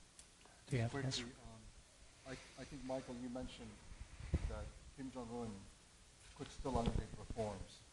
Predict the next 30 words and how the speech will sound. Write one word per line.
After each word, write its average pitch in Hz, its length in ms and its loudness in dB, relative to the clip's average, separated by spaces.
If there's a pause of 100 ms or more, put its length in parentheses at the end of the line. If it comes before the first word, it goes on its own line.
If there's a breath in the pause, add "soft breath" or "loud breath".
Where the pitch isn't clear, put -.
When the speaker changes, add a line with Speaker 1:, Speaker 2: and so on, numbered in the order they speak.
(140)
Speaker 2:
if - 80 2 (160)
given, 127 160 6 (160)
you - 480 6
know, - 80 -8
an - 320 -4
opportunity. - 560 0 (400)
And - 720 -4
my 143 160 8
personal 131 560 -2
view 113 240 -8
is 101 160 -12
that 104 160 -6
we've 113 240 -8
heard 139 240 0
this 123 160 -8
argument 110 400 2 (160)
the 104 80 -10
last 104 240 -2 (160)
twenty 104 240 -8
years, 101 200 -10 (200)
even 131 160 0
when 110 240 -2
Kim 110 160 -6
Jong-un 107 240 -4
was 98 240 -10
alive. 98 320 -2 (1120)
And 110 160 -2
I 117 80 4
think 135 240 0 (880)
North 160 240 6